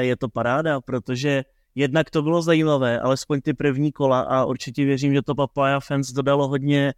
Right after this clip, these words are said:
takové pozitivní energie a obecně celý ten víkend, protože víme, jak na to McLareny byly v Bahrajnu, takže já jsem za fanoušky a samozřejmě za tým strašně rád,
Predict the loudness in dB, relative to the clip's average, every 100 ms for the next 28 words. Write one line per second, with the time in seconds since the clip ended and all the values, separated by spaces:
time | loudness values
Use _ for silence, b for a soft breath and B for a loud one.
0 | _ -12 -2 -2 0 -4 -2 0 0 -2
1 | 0 0 2 0 0 0 0 0 -2 0
2 | 0 2 2 2 0 2 0 0 -6 -4
3 | 0 0 -2 _ _ 0 2 4 2 0
4 | 2 0 2 2 2 0 0 0 0 0
5 | 2 2 2 0 -6 -6 0 0 -2 _
6 | _ -4 0 2 4 4 4 -2 -2 2
7 | 2 0 2 2 2 0 2 2 2 0
8 | -4 0 0 0 2 4 4